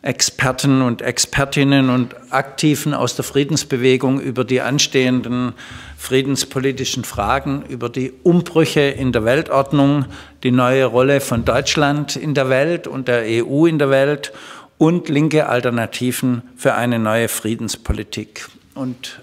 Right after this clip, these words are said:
äh, es wurde bestärkt, wir brauchen dringend einen grundlegenden Kurswechsel in der deutschen Außen- und Sicherheitspolitik.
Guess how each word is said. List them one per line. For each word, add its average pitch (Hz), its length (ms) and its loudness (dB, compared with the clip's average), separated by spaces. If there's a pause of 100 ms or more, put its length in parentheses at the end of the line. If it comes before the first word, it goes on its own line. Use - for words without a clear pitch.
äh, - 260 -18
es - 220 -14
wurde 113 180 -14
bestärkt, 127 640 -4
wir 123 80 -2
brauchen 143 540 -2
dringend 170 580 2 (280)
einen 135 320 2
grundlegenden 139 880 2
Kurswechsel 143 680 0
in 127 140 -2
der 113 100 0
deutschen 131 460 0
Außen- 139 400 -2
und 120 200 -8
Sicherheitspolitik. 151 1160 -4